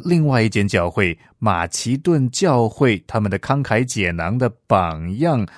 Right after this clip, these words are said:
来激励哥林多人，并且保罗也特别引述了，原来奉献观是根据基督论。在第八章第九节，保罗说：“你们知道我们主耶稣基督的恩典，他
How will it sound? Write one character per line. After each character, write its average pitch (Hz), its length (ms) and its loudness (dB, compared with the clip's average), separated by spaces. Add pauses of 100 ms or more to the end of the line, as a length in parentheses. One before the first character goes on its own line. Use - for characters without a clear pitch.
(160)
来 95 300 0
激 185 280 -4
励 190 100 0
哥 185 160 2
林 170 160 2
多 185 140 4
人， 95 260 2 (380)
并 254 200 0
且 156 160 0
保 101 220 2
罗 107 160 2
也 127 140 4
特 - 260 0
别 131 280 0
引 82 280 -2
述 110 280 0
了， 90 200 0 (580)
原 175 120 2
来 180 160 0
奉 165 580 2
献 113 460 2
观 107 340 2
是 101 280 -2 (240)
根 135 240 6
据 95 440 -2
基 117 140 -2
督 104 140 0
论。 107 200 2 (600)
在 113 160 -2
第 117 120 -2
八 113 200 2
章 117 160 0
第 117 120 0
九 95 220 -2
节， 95 340 -2 (160)
保 98 140 -2
罗 101 140 0
说 101 280 2 (200)
：“你 117 100 0
们 135 140 2
知 151 120 -2
道 143 220 2
我 104 160 -2
们 107 180 0
主 104 260 -4
耶 135 200 0
稣 139 240 -2
基 135 180 -4
督 135 120 -4
的 123 120 -2
恩 160 220 2
典， 90 260 -2 (200)
他 170 200 -4